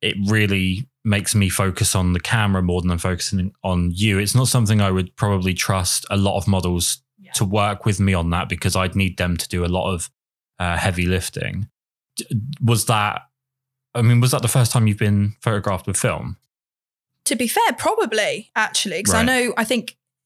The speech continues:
Speaker 2: with certain film photographers, like you said, it's not, it's kind of a bit of a rarity to use it. A lot of photographers, you know, it's just the normal digital, especially if you're doing it for a client and the photographer's there to just get this and that. My normal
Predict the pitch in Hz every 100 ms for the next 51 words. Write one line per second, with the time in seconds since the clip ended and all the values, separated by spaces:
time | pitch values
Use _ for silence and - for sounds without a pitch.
0 | - 220 254 233 - - 220 190 - 214
1 | 202 196 208 208 185 - 185 180 - 196
2 | 180 - 185 180 170 - - - 185 -
3 | - - _ _ 202 - 196 175 180 170
4 | 175 185 180 175 175 180 190 175 175 151
5 | 175 151 180 175 - 175 165 - - 185
6 | 180 160 170 170 - - 175 190 175 165
7 | 175 175 175 170 - 160 - 226 214 202
8 | 196 160 160 - 170 - 160 165 160 156
9 | - - - - - - - 170 170 -
10 | - - - - _ 214 220 220 208 208
11 | 202 190 185